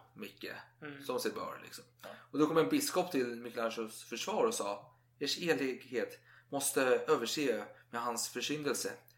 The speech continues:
Speaker 1: ty hans synd består i okunnighet. Sådana är alla målare utanför sin konst."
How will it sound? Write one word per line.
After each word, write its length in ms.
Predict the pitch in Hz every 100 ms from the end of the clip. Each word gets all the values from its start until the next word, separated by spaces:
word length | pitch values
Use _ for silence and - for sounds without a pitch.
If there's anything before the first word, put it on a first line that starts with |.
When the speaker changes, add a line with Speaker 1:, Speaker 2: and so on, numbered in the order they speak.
| _ -
Speaker 1:
ty 120 | 143 135
hans 380 | 131 - - -
synd 340 | 160 139 101
består 280 | 117 117 107
i 40 | -
okunnighet. 840 | 156 - - 110 110 - - - _ - _
Sådana 720 | - 151 131 127 135 139 131 -
är 180 | 120 117
alla 300 | 160 127 117
målare 520 | 143 139 113 101 104 107 - _
utanför 360 | 120 113 101 98
sin 140 | 104 98
konst." 460 | 98 92 - -